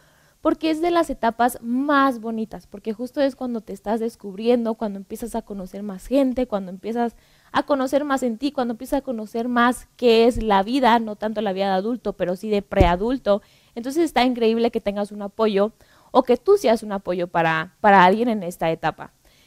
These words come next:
Que ayudes incluso a descubrir su autoestima, no a descubrir su autoestima, pero sí enseñar que la autoestima es parte de la vida y que es una parte muy importante que hay que trabajar.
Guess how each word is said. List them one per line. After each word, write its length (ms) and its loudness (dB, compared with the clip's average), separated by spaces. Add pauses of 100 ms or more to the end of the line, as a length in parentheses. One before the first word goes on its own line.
(100)
Que 80 -2
ayudes 420 6
incluso 380 -4
a 60 6
descubrir 440 0
su 100 -6
autoestima, 800 -4
no 140 -2
a 60 2
descubrir 460 2
su 100 -2
autoestima, 640 -4
pero 180 -6
sí 220 -8
enseñar 640 -2
que 80 -6
la 100 0
autoestima 640 -8
es 180 -10
parte 500 2
de 100 0
la 160 -2
vida 200 -2
y 60 0
que 80 -10
es 120 -18
una 100 -10
parte 300 -6
muy 420 -2
importante 720 -6
que 160 -4
hay 120 -2
que 140 -14
trabajar. 480 -10